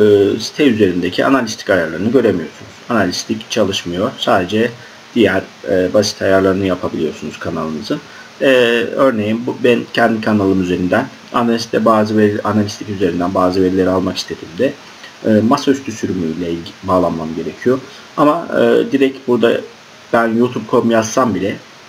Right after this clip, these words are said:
e, YouTube beni telefon olduğumu tanıyarak, telefondan bağlandığımı tanıyarak beni otomatikman, e, kendi mobil sürümüne yönlendiriyor. Mesela youtube nokta com yazayım.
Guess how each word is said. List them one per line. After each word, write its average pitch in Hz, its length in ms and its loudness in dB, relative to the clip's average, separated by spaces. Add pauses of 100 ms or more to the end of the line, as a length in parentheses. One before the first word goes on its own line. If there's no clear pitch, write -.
(100)
e, - 60 -2
YouTube 120 400 4
beni 90 240 0 (400)
telefon 117 340 2
olduğumu 92 480 2
tanıyarak, 98 480 0
telefondan 101 460 0
bağlandığımı 95 520 2
tanıyarak 95 440 -2 (480)
beni 131 140 2
otomatikman, 131 680 0 (180)
e, 113 40 0 (1160)
kendi 117 480 0 (200)
mobil 110 300 2 (720)
sürümüne 95 420 0 (120)
yönlendiriyor. 95 580 0
Mesela 147 400 2 (100)
youtube 147 240 4
nokta - 140 -4
com 117 180 2
yazayım. 98 320 -2